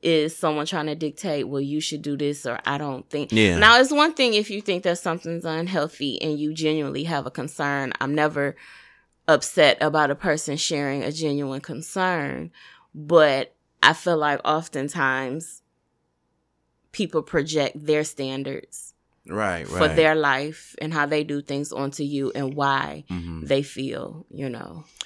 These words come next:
Speaker 2: And a
Speaker 1: certain
Speaker 2: lot of
Speaker 1: things.
Speaker 2: people think that their experience, um, which is not always experience, it's more or less age difference.
Speaker 1: Mm-hmm.
Speaker 2: Because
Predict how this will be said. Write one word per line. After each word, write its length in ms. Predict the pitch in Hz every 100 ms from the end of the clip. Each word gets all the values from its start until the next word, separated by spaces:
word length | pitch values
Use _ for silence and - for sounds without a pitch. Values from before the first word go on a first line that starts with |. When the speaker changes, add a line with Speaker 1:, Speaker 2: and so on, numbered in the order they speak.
| _ -
Speaker 2:
And 120 | 98
a 40 | 92
Speaker 1:
certain 80 |
Speaker 2:
lot 180 | 107 131
of 60 | 120
Speaker 1:
things. 100 | 127
Speaker 2:
people 220 | 110 101
think 320 | 90 104 98
that 200 | 92 82
their 200 | 90 95
experience, 960 | 87 - - 101 95 87 76 - - - _ _ -
um, 440 | 87 85 80 78 78 _ _ _ _ _ _ _
which 580 | - 113 117 - - - _ _ _ _ _ - -
is 100 | 87
not 200 | 117 110
always 540 | 104 110 92 87 85
experience, 720 | 82 - - 101 87 73 - -
it's 160 | 82 80
more 300 | 95 101 85
or 60 |
less 400 | 82 90 80 - -
age 560 | 90 87 73 67 - - 80
difference. 560 | 78 - - - - -
Speaker 1:
Mm-hmm. 360 | 160 160 147 165 165
Speaker 2:
Because 760 | 180 - 87 85 80 78 -